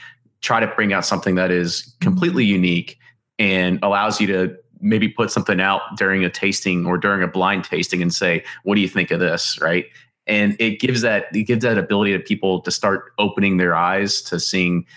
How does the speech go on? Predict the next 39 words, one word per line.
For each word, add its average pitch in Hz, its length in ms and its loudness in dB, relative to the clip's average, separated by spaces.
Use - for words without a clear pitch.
you - 80 -2
know, 82 140 0
there 92 180 2
are, 101 300 0
there 98 120 0
are 104 220 0
other 92 140 -2
things 90 260 0
out 87 220 0
there, - 200 -4
right? 90 280 -2
That 82 200 -4
you 92 120 -2
can 95 420 -2
drive 98 320 0
away 92 180 2
some 90 180 -2
of 87 60 2
the - 60 -14
taste 90 240 -2
buds 82 240 0
that 80 220 -2
there's, 90 520 0
there's, 87 300 -2
you're 101 80 0
not 95 200 2
gonna 98 100 2
expect 87 340 -2
the - 60 -8
same 82 300 -2
thing 82 180 -2
every 82 180 0
time. - 380 -2
So - 180 -2
I - 100 0
think - 200 -2
it - 80 -12
was, 185 260 0
uh, - 240 -2